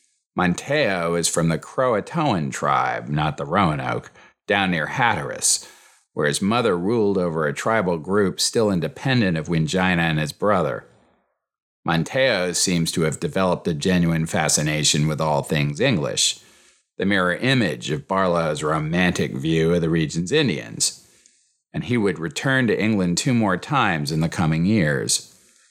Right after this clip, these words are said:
Juan Chis, one of Wingina's subjects, was much more skeptical. Quinn speculates that Gran Ganimio might have sent Juan Chis back to learn about the English and to assess the threat that they might pose.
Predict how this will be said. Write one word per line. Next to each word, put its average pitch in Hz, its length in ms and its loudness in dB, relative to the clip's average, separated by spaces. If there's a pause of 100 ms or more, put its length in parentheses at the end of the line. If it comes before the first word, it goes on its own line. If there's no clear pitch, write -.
(800)
Juan 98 240 2
Chis, 104 520 2
one 98 180 0
of 85 80 0
Wingina's 87 720 2
subjects, - 760 0 (240)
was 80 180 -2
much 110 280 2
more 71 180 0
skeptical. - 800 0 (720)
Quinn 113 280 0
speculates 92 720 0
that 82 160 -2
Gran 92 340 2
Ganimio 85 760 0
might 87 180 2
have 82 140 0
sent 87 220 0
Juan 87 260 2
Chis 131 340 0
back 76 420 -2
to 87 100 0
learn 87 280 2
about 85 320 0
the 85 120 0
English 76 540 2
and 82 140 0
to 80 140 -6
assess 76 360 0
the 71 120 -4
threat 131 560 -2
that 76 140 -8
they - 120 2
might 76 380 0
pose. 69 760 0